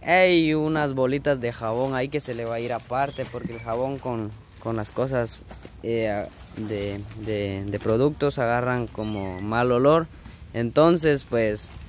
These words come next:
eh, lo van a echar en una bolsita aparte, en la cual, pues, se le va a ir pegado también en la bolsa que, que le pertenece, ¿verdad? Un poco cada uno. E igual forma, pues, vamos a tratar la manera de, de,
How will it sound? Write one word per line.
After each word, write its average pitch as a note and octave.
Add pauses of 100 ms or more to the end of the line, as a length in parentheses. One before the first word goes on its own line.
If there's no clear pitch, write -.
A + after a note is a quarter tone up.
(420)
eh, A#2
lo B2
van D3
a D#3
echar D3+
en D3+
una D3
bolsita C#3
aparte, D#3+ (520)
en B2
la A#2+
cual, C#3+
pues, C3+
se C3
le A#2
va A2+
a A#2
ir A#2+
pegado B2
también A#2
en A#2+
la G#2+
bolsa A2+
que, G#2 (320)
que A2+
le G#2+
pertenece, A2+
¿verdad? A2+
Un A2+
poco A#2
cada B2+
uno. E3+ (880)
E F#3
igual G#3
forma, A3
pues, E3
vamos G3+
a F#3+
tratar E3+
la F#3
manera F3
de, E3+ (360)
de, B2+